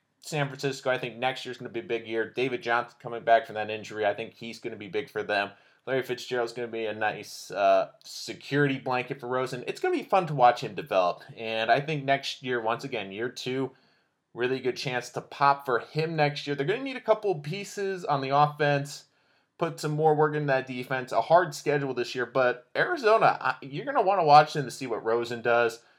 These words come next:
And like I said, I feel like the forty-niners are trending upward, Seattle downward. I think the Arizona Cardinals are gonna be trending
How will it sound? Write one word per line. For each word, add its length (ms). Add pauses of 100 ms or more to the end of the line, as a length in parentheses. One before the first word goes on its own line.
(320)
And 360 (320)
like 260
I 80
said, 480
I 120
feel 280
like 240
the 80
forty-niners 480
are 60
trending 400
upward, 500
Seattle 380
downward. 500
I 120
think 240
the 80
Arizona 420
Cardinals 680 (500)
are 120
gonna 160
be 100
trending 400